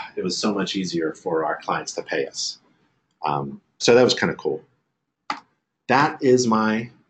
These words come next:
oh, and then I have an hour for my lunch. I bring my lunch. I bring an extra shirt. I change my shirt. It's white shirts for the summertime, blue shirts for the wintertime, long sleeve, uh, tucked in, um, no shorts.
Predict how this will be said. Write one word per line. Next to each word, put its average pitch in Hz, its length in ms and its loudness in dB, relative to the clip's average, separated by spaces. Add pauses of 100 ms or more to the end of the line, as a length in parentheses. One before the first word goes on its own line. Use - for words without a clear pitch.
(120)
oh, 139 180 2
and 127 120 0
then 156 340 2
I 127 100 0
have 131 180 0
an 143 80 2
hour 117 340 0
for 127 160 -6
my 127 120 0
lunch. 120 520 -6
I 101 60 -10
bring 107 200 -2
my 127 80 0
lunch. - 480 -6 (340)
I 98 80 -2
bring 110 260 2
an 113 60 2
extra 110 280 0
shirt. - 500 -4 (200)
I - 60 -20
change 101 260 -6
my 123 100 -6
shirt. 82 380 -10 (120)
It's - 180 -14
white 104 260 0
shirts - 540 -4 (520)
for 98 180 2
the 92 180 4
summertime, 92 720 -4
blue 101 140 4
shirts 104 300 -2
for - 120 -6
the 107 80 2
wintertime, 85 520 -8 (380)
long 101 240 -2
sleeve, 90 480 -4 (460)
uh, 78 180 -6
tucked - 400 -4
in, 82 320 -6 (680)
um, 78 380 -6
no 107 180 8
shorts. - 680 0